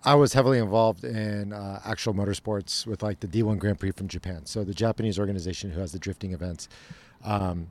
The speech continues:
came to the United States back in two thousand three. I joined on around two thousand four on. And, uh, even throwing, like, a fifteen thousand spectator event at Anaheim Stadium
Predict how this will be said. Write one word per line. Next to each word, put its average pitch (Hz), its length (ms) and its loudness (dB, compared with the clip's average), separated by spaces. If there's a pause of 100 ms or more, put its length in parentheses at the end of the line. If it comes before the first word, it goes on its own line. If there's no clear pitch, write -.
(200)
came 127 160 6
to - 80 2
the 107 80 4
United 98 320 0
States 104 240 -2
back 107 180 2
in 101 60 0
two 90 120 2
thousand 95 280 4
three. 101 240 4
I 107 140 2
joined 101 340 4
on 101 220 2
around 90 400 -2
two 120 100 -2
thousand 87 300 0
four 98 560 2 (160)
on. 104 420 8 (1120)
And, 147 400 10
uh, 147 460 12 (520)
even 175 280 6
throwing, 175 360 8
like, 143 180 6
a 123 60 6
fifteen 160 440 4
thousand 120 560 6
spectator 117 520 6
event 113 420 4 (280)
at 127 120 4
Anaheim 131 360 4
Stadium 120 600 4